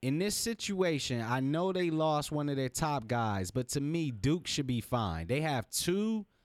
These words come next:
top, maybe top three picks in their backcourt. And in college, we all know if you got a pretty prolific backcourt, you should do well in the tournament.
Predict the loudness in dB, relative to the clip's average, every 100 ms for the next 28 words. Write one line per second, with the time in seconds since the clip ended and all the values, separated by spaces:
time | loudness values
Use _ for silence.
0 | _ _ _ 2 4 4 0 _ _ _
1 | _ _ _ _ _ _ _ -2 0 0
2 | 0 0 0 0 -2 -2 0 0 0 2
3 | 2 -2 -12 -14 _ -2 0 0 0 2
4 | 2 0 0 0 -2 -10 -20 -20 -20 -6
5 | -2 0 0 2 2 2 0 2 4 4
6 | 2 2 0 0 0 2 0 -2 -8 _
7 | _ _ _ _ _ 0 2 4 2 2
8 | 2 0 -2 -2 -2 -2 -2 0 0 0
9 | 0 -2 0 2 2 2 0 -4 -4 0
10 | 0 -2 -8